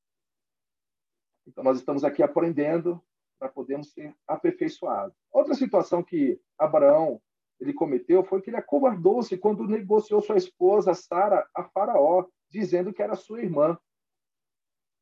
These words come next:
Ele, então, naquele momento, para poder,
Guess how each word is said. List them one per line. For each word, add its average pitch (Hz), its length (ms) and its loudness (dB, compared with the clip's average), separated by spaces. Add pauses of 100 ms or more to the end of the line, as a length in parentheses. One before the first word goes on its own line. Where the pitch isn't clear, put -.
(680)
Ele, 165 180 0
então, 214 520 2
naquele 202 400 -4
momento, 202 720 -2 (280)
para - 200 -4
poder, 170 580 2